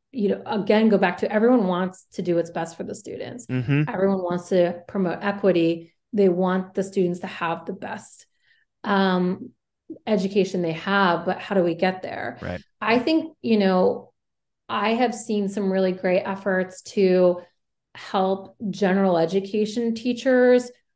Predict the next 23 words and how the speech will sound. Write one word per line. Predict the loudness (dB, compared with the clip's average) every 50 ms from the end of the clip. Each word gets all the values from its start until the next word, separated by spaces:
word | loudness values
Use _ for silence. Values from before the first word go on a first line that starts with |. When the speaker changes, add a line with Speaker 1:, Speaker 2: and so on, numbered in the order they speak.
| _ _ _
Speaker 1:
understand | -2 0 0 2 2 0 0 -2 -2 -2 0 0 2 2 0 0 0 -2 -2
what | -4 -4 -2 0 0 0
it | 0 0 -2
means | -2 -2 0 0 0 -2 -2 -4 -6 -10 -10 -10
to | -8
create | -8 -6 -2 -2 0 2 2
a |
language-rich | 0 0 -2 -2 -2 0 -2 -2 -2 -4 -6 -4 -2 0 0 0 0 0
environment | -2 -2 0 -2 -2 0 2 2 2 2 2 0
and | -2 -4 -4
to | -6 -8
promote | -10 -8 -4 -2 0 0 2 2 2 4 4 4 4 2 2 -2 -10 _ _ _ _ _ _ _ _ -6
linguistic | -4 -2 0 0 0 0 0 0 0 -4 -4 -4
interaction | -4 -4 -4 -4 -4 -4 -6 -8 -10 -10 -8 -6 -4
among | -2 -2 -2 -2 -2 -4 -4
students. | -6 -10 -12 -10 -6 -6 -4 -2 -2 -2 0 0 0 -2 -4 -8 -14 -16 _ _ _ _ _ _ _ _ _
Um, | 2 4 4 4 4 4 2 0 0 -2 -2
you | 0 2 2
know, | 4 4
this | 2 2 0 0
idea | -2 -2 0 0 2 2 2 4 4 2 2 0 -2 -2
of | -4 -6 -6 -6 -8 -8
sometimes | -8 -6 -6 -4 -2 -2 -2 -2 -2 -4 -8